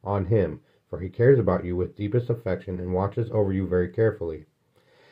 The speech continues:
Be sober, well-balanced, and self-disciplined. Be alert and cautious at all times.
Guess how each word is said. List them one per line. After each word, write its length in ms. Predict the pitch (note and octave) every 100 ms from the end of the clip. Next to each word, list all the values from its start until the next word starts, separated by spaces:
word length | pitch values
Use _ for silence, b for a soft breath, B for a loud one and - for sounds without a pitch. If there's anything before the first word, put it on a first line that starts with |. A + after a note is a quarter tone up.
| b -
Be 100 | F2+
sober, 520 | - A2+ A2 F#2+ E2
well-balanced, 600 | G2 G2+ G2+ G2+ A2+ -
and 100 | G2
self-disciplined. 840 | - G#2+ - G#2 - D#2+ D#2+ D#2 D2+ -
Be 100 | E2+
alert 320 | F2+ G#2 A2
and 140 | A#2
cautious 420 | A#2+ G2+ G2 G#2 -
at 120 | E2+
all 240 | G2 A#2
times. 420 | A#2 E2+ D#2+ D2+